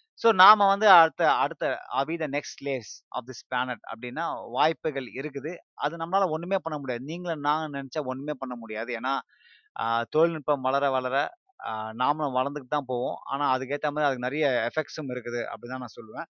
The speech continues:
ஆ, எனக்கு தெரிஞ்சு இன்னும் ஒரு, ஒரு ரெண்டு, மூணு ஜெனரேஷன்ஸ் வந்து இதை பத்தி கவலைப்பட தேவையில்ல. But ஃபியூச்சர்ல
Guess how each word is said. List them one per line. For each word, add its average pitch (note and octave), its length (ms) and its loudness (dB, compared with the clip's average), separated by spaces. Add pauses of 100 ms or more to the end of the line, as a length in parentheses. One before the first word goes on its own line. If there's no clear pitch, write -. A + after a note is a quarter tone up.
(480)
ஆ, C#3 360 -2
எனக்கு D#3 320 -2
தெரிஞ்சு E3+ 140 -4
இன்னும் E3 260 0
ஒரு, C#3+ 180 2
ஒரு C3+ 140 2
ரெண்டு, C#3 240 -2
மூணு C3+ 160 -2
ஜெனரேஷன்ஸ் C#3 500 -2
வந்து C3+ 220 -4
இதை B2+ 160 0
பத்தி B2 200 -4
கவலைப்பட B2 420 0
தேவையில்ல. A2 380 -2
But B2 80 2
ஃபியூச்சர்ல D#3 800 -2